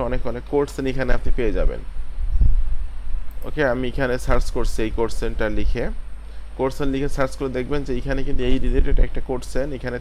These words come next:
তিন হাজার মতো অ্যান্সার এসেছে। এই একটা কোশ্চেন যেটাতে অ্যান্সার এসেছে, এসেছে তেরোশো, এই একটা কোশ্চেন যেটাতে অ্যান্সার এসেছে, আহ, নয় হাজার তিনশো।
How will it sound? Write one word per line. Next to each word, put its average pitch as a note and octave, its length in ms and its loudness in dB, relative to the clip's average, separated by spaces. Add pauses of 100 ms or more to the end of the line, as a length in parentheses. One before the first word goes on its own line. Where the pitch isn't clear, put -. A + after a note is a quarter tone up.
তিন B2 180 -4
হাজার A#2+ 240 -6
মতো A#2+ 180 -6
অ্যান্সার A2+ 340 -6
এসেছে। - 260 -8 (640)
এই B2 100 -4
একটা C3 240 -8
কোশ্চেন C3 340 -4
যেটাতে B2+ 240 -6
অ্যান্সার A#2 300 -4
এসেছে, A#2+ 200 -10 (100)
এসেছে B2 240 -10 (220)
তেরোশো, A#2 460 -4 (300)
এই A2 100 -4
একটা - 220 -12
কোশ্চেন A#2+ 320 -6
যেটাতে A2+ 220 -8 (160)
অ্যান্সার A2+ 300 -8
এসেছে, - 360 -2
আহ, G#2 1000 0 (140)
নয় A#2 200 4
হাজার C3 220 0 (100)
তিনশো। B2 360 -4